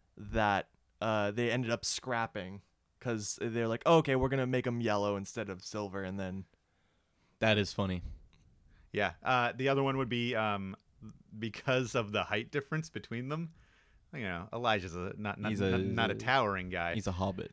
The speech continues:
Speaker 3: Uh, they had to, uh, they had to, <laughs> the child actors had to kneel down, and they had to use forced perspective to make him look big, which is kind of a fun twist on what he's been used to as in,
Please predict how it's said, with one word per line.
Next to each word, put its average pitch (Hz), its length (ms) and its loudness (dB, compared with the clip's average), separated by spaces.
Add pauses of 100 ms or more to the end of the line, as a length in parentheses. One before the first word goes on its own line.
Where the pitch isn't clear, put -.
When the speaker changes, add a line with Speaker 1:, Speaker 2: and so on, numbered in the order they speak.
Speaker 3:
Uh, 110 380 4
they 113 180 -2
had 117 280 2
to, 113 360 -2
uh, 101 360 2 (680)
they 117 120 -2
had 113 220 0
to, 113 100 -6 (240)
<laughs> - 260 -16
the 107 300 0 (160)
child 113 240 2
actors 110 280 -2
had 110 140 -2
to 104 60 0
kneel 101 260 -2
down, 101 400 -2 (640)
and 104 200 -2
they 107 40 2
had 104 100 2
to 107 60 -2
use 104 180 -2
forced 104 320 -4
perspective 92 520 -4
to 101 100 -8
make 90 200 -6
him 92 160 -8
look 87 200 -10
big, 123 240 2
which - 180 -6
is 113 140 -8
kind 165 220 -2
of 233 80 2
a 127 40 0
fun 131 300 -4
twist 123 440 -2
on 110 180 -2
what 107 140 0
he's 107 220 -8
been 104 160 -6
used 104 300 -6
to 107 100 -2
as 104 100 -4
in, 104 100 -4